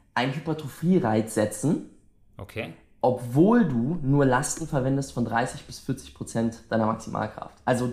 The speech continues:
Speaker 1: deutlich geringer. Normalerweise reden wir im Hypertrophie-Bereich, ja, du solltest so siebzig bis fünfundachtzig Prozent deiner Maximalkraft
Speaker 2: Ja.
Speaker 1: überwiegend verwenden.
Speaker 2: Ja.
Speaker 1: Mit Okklusionstraining brauchst du deutlich weniger. Heißt es jetzt, du solltest überwiegend so trainieren? Natürlich nicht.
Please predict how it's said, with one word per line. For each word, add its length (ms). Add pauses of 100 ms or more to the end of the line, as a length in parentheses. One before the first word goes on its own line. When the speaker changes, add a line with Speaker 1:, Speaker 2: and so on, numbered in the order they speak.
(160)
Speaker 1:
deutlich 420
geringer. 300
Normalerweise 560
reden 200
wir 100
im 100
Hypertrophie-Bereich, 800
ja, 80
du 80
solltest 320
so 100
siebzig 420
bis 100
fünfundachtzig 580
Prozent 360 (360)
deiner 180
Maximalkraft 680
Speaker 2:
Ja. 60
Speaker 1:
überwiegend 320
verwenden. 420 (120)
Speaker 2:
Ja. 100
Speaker 1:
Mit 160
Okklusionstraining 840
brauchst 320
du 20
deutlich 480
weniger. 440 (220)
Heißt 280
es 100
jetzt, 220
du 40
solltest 300
überwiegend 380
so 80
trainieren? 500
Natürlich 360
nicht. 440